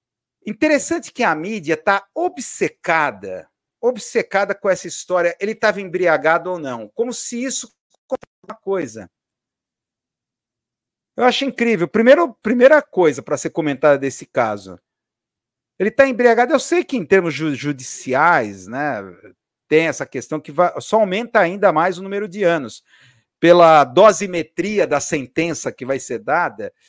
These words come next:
só aumenta o número de anos se, su-, que, sei lá, supostamente ele vai ser condenado. Mas a justiça permitiu ele ficar solto, a polícia lá no local permitiu que ele fosse embora,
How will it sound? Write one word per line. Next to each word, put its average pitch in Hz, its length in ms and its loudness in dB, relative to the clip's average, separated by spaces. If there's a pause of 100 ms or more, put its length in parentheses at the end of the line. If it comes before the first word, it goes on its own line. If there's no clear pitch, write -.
(300)
só - 320 2
aumenta 254 640 2
o 320 80 -6
número 294 320 -8
de 285 160 -6
anos 247 400 -4
se, - 480 -10
su-, - 480 -10
que, - 180 -16 (240)
sei - 300 -12
lá, 139 100 -2
supostamente 165 800 -8
ele 147 80 -10
vai 139 140 -6
ser 156 140 -10
condenado. 123 720 -4 (340)
Mas 226 180 4
a 233 60 8
justiça 196 420 -8
permitiu 165 560 -4
ele 151 100 -4
ficar 139 340 -8
solto, 208 880 2 (580)
a 190 120 4
polícia 220 600 -2
lá 185 120 2
no 180 80 -6
local 175 380 0
permitiu 180 540 -4
que - 140 -8
ele 160 100 -2
fosse 165 360 -8
embora, 196 920 2